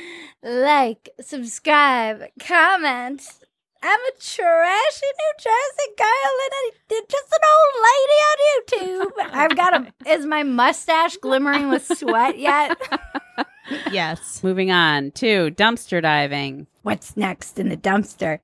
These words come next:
Speaker 3: <laughs> Oh, boy.
Speaker 1: God, that feels good. I've missed it so.
Speaker 2: Las Vegas Mayor Goodman wants to reopen casinos.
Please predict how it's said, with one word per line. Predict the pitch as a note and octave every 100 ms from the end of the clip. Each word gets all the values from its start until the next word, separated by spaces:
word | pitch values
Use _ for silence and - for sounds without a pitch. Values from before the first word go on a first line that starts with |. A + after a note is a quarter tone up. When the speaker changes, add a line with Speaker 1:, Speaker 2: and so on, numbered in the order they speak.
| -
Speaker 3:
<laughs> | - - - - - - - - - - - - - - - - - - - F#4+ - D#4 - - - - - - - - - - - -
Oh, | A3+ G#3+
boy. | F#3+ - - - - - - - - - - - - - - - - - - - - - - C#5 - _ - - _ -
Speaker 1:
God, | B3
that | G#3 F#3+
feels | G3 F#3+
good. | F#3 F#3 F3+ F3 _ - - - - _
I've | - B3+ B3
missed | C4+ D4+ - B3
it | A3+ -
so. | - C4+ C4+ G#3+ E3+ _ _ _ _ _ -
Speaker 2:
Las | F#3 -
Vegas | G#3 A3 A#3+ A#3+
Mayor | G#3 G3+ F#3+
Goodman | G3+ F3 D#3+ E3 D#3+
wants | D3+ D3+ - -
to |
reopen | C#3 D#3 D#3 C#3+ C#3
casinos. | D#3+ - B2 C2+ - - -